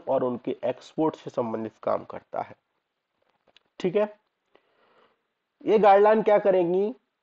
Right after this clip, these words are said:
जो academic institution है, टेक्न-,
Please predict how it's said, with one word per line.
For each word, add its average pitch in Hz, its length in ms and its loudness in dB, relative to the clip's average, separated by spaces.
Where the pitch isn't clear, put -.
जो 170 320 0
academic 190 640 0
institution 180 760 -4
है, 196 180 -4
टेक्न-, 180 340 0